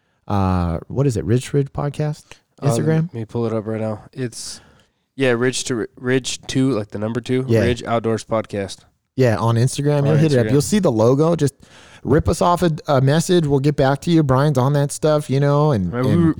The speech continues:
Speaker 2: we, we read 'em all, man.
Speaker 1: Yeah, it's
Speaker 2: Don't,
Speaker 1: all
Speaker 2: don't,
Speaker 1: there.
Speaker 2: you know, just hit us up, man. We'll chit chat
Speaker 1: We'll,
Speaker 2: with you.
Speaker 1: yeah, we'll help you out. If it's duck hunting,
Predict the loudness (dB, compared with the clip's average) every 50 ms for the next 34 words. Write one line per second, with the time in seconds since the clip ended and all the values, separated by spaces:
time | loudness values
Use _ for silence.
0 | -6 -8 -8 -8 -6 -4 0 0 2 4 4 4 4 2 2 2 2 2 2 2
1 | 2 2 2 2 2 2 2 2 2 2 2 4 4 4 4 4 4 2 2 2
2 | 0 -2 -4 -4 -4 -4 -4 -4 -2 -2 0 0 0 2 0 0 0 -2 -4 -4
3 | -4 -6 -6 -10 -14 -20 -12 -6 -6 -4 -2 -2 0 2 2 0 0 -2 -2 -2
4 | 0 2 2 2 4 4 4 4 4 2 2 2 2 4 4 2 2 0 -2 -4
5 | -2 0 0 0 2 2 2 2 4 4 4 4 4 4 2 2